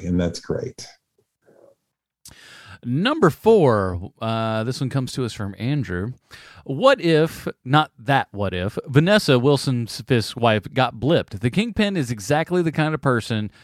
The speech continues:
Speaker 2: who would say, "She's perfect. She did nothing, uh, n-, she did, she did nothing to deserve to be taken from this existence." And then when he found Hawkeye and convinced Clint that truly evil people deserve to die rather than Clint's loved ones,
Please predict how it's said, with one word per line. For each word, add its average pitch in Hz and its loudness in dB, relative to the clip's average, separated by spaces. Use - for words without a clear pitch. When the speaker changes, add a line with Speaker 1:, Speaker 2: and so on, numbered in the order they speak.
Speaker 2:
who 143 2
would 127 2
say, 113 -2
"She's 156 -2
perfect. 147 4
She 165 2
did 143 -2
nothing, 113 0
uh, 107 0
n-, 123 -6
she 147 -6
did, 156 0
she - -14
did 143 -2
nothing 143 2
to 113 -8
deserve 113 2
to 98 -12
be 117 0
taken 104 -4
from 107 0
this 104 -2
existence." 95 -6
And 139 0
then 165 2
when 139 0
he 139 2
found 156 2
Hawkeye 139 0
and 107 -4
convinced 131 0
Clint 127 -2
that 107 -4
truly 160 0
evil 131 0
people 123 -4
deserve 107 0
to 110 -4
die 101 2
rather 101 -2
than 95 -6
Clint's 117 -6
loved 104 0
ones, 92 -6